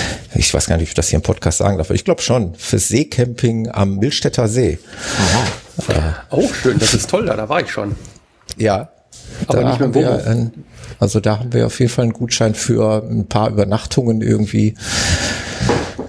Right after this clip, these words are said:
Speaker 1: Also
Speaker 3: Sehr
Speaker 1: Millstätter
Speaker 3: cool,
Speaker 1: See
Speaker 3: ja.
Speaker 1: ist mir natürlich vorher auch ein Begriff gewesen und ich kann mir das sehr gut vorstellen, da auch, äh, Urlaub zu verbringen.
Speaker 3: Ja, da waren wir mal zwei Wochen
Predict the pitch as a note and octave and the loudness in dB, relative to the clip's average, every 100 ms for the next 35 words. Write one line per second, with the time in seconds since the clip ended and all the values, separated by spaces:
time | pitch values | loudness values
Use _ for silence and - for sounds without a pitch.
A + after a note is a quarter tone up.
0 | - - G2 G2+ G#2 D3 - A#2 G#2 G#2 | -6 0 2 2 2 2 4 4 4 4
1 | A#2 G#2 A2 G#2 - B2 G#2+ B2 A2 B2 | 2 0 0 0 0 0 2 2 2 0
2 | C3 A#2+ B2+ - D#3 C3+ C#3+ C#3+ E3+ E3+ | -2 0 0 2 0 0 0 -2 -4 -8
3 | - - - - G2+ - - - - F#2+ | -16 -4 -2 0 0 0 -2 -2 0 0
4 | G2 F#2+ - G2 F#2 F2+ G#2 - A2 - | 0 0 0 0 2 2 2 2 0 2
5 | E2+ E2 E2 F2 - - - - F2+ - | 0 2 0 0 -4 -4 -2 2 0 2
6 | G2+ F#2+ - E2+ - F2 D#2+ D#2+ - C#3+ | 0 0 -2 0 0 2 0 0 0 0
7 | F3+ G2 B2+ A#2 G2 F#2+ - A2+ A#2+ - | 0 0 0 2 2 0 0 -2 -2 -4
8 | F2 | -6